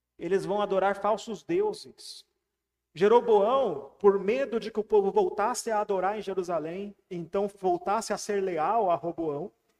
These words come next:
Jeroboão fez, ele fez bezerros de ouro, ídolos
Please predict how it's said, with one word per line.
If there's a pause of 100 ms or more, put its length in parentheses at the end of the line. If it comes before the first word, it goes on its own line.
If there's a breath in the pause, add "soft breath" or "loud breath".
(440)
Jeroboão
fez, (560)
ele
fez
bezerros
de
ouro, (1300)
ídolos